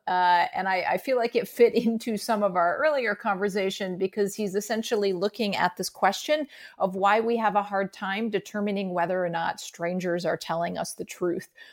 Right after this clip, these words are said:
And he goes through a large number of, of cases looking at,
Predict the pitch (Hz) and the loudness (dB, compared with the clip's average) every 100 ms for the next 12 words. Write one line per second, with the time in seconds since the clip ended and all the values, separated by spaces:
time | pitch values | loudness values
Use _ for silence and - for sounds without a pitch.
0 | _ _ _ - 196 190 185 190 220 214 | _ _ _ -2 0 2 0 0 2 4
1 | 214 214 - 226 226 214 196 190 196 202 | 4 2 0 0 2 2 2 4 6 6
2 | 214 196 208 208 208 208 202 175 165 170 | 6 2 2 2 4 4 4 6 6 6
3 | 165 156 160 - - 254 240 - 160 165 | 2 2 2 2 0 0 2 0 0 0
4 | - 180 214 214 196 180 170 170 170 | -4 0 0 0 0 2 4 2 0